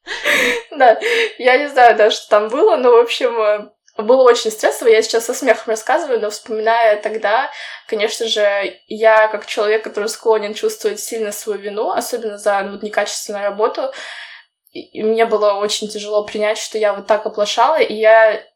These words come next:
сделала главный свой вывод, которому, собственно, меня эта работа и научила в целом, и мне всегда об этом говорили, что тестировщик не должен никому доверять.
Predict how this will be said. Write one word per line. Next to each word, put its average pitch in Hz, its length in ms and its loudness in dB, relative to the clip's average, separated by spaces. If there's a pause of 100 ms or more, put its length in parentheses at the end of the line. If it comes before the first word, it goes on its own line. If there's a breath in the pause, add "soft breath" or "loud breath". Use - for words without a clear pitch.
(260)
сделала 220 380 2
главный 214 280 2
свой 220 200 -2
вывод, 359 280 0
которому, 240 380 -2
собственно, 254 380 -6
меня 226 160 2
эта 214 140 -2
работа 214 340 0
и 233 40 0
научила 220 460 -4
в 330 60 -12
целом, 277 400 -8
и 202 180 -8
мне 214 160 -4
всегда 196 400 -4
об 190 100 -8
этом 214 180 -6
говорили, 226 380 -4
что - 200 -10
тестировщик - 640 -8 (320 loud breath)
не 247 100 -4
должен 220 460 -4
никому 202 500 -10
доверять. 196 500 -8